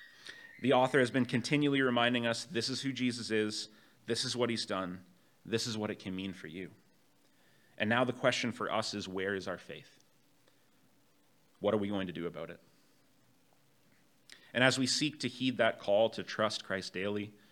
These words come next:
to not be blown back and forth by winds and waves of doubt, we do recognize in humility that we are weak. We will stumble. We will walk two steps forward and one step back.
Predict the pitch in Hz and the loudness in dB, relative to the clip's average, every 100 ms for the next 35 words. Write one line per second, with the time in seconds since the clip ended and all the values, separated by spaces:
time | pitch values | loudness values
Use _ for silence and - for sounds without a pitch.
0 | - - - 110 117 - 120 - 110 117 | -20 -6 0 4 4 2 -2 -2 0 0
1 | 107 98 107 - 87 - 107 104 - 87 | 0 2 0 0 -8 -6 -4 -4 -4 -4
2 | 85 110 113 104 90 95 107 98 85 - | -4 -2 -2 -2 -4 -2 -2 -4 -6 -2
3 | 95 101 - - - - - - _ _ | 0 0 -6 -20 -20 -20 -20 -20 _ _
4 | - 110 95 120 123 104 107 104 98 98 | -6 -4 0 2 2 2 2 0 -2 -6
5 | 85 95 92 92 87 85 - 92 80 78 | -8 -8 -6 -6 -6 -8 -8 -8 -8 -10
6 | 80 - - _ _ _ _ _ _ _ | -14 -16 -20 _ _ _ _ _ _ _
7 | _ _ _ _ - 110 113 - 127 117 | _ _ _ _ -4 -2 -2 0 0 -2
8 | - - _ _ _ _ _ _ - - | -8 -16 _ _ _ _ _ _ -20 -20
9 | - - 110 110 110 101 - - 131 - | -14 -2 0 2 4 2 0 -4 -2 0
10 | 127 - - 113 113 113 - 87 76 90 | -2 -2 0 2 2 0 -4 -10 -8 -6
11 | 90 - 95 - 80 85 - | -6 -4 -4 -4 -8 -8 -16